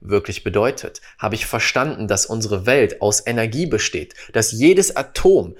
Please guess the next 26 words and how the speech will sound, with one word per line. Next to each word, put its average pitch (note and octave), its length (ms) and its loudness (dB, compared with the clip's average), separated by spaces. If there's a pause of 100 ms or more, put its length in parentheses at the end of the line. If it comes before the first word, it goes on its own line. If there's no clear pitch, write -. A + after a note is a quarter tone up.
(140)
zu - 160 -2
neunundneunzig C#3 920 2
Komma A#2+ 220 -2
neun A#2+ 340 -2
neun C3+ 160 -2
neun A2+ 260 -2
Prozent - 540 -8
aus G#2+ 220 -2
purer A#2 480 -2
Energie A2 380 -2
besteht G#2+ 520 -2 (160)
und A#2+ 120 -4
nur E3+ 160 4
zu E3+ 160 -2
null D#3 300 4
Komma C#3+ 260 0
null C3+ 300 4
null C3+ 240 2
null C3+ 360 2
ein F3 260 0
Prozent A2+ 500 -6
aus - 360 -6
Materie, E3 600 0
aus - 220 -2
festem - 460 -4
Stoff. - 460 -4